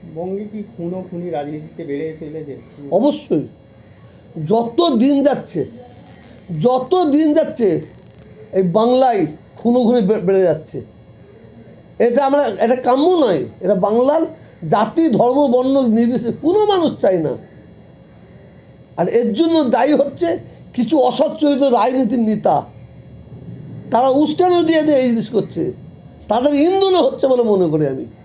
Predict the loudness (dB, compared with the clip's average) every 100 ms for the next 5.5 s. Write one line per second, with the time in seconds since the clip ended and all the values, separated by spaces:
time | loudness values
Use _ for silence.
0 | -20 -20 -20 -20 -20 -20 -20 -20 -20 -20
1 | -8 -6 -4 0 0 0 -6 -18 -10 -2
2 | 0 0 -2 -2 0 2 0 0 -2 0
3 | 0 2 2 0 0 -4 -4 -12 -18 -20
4 | -20 -20 -20 -20 -20 -20 -10 -2 0 0
5 | -2 0 0 0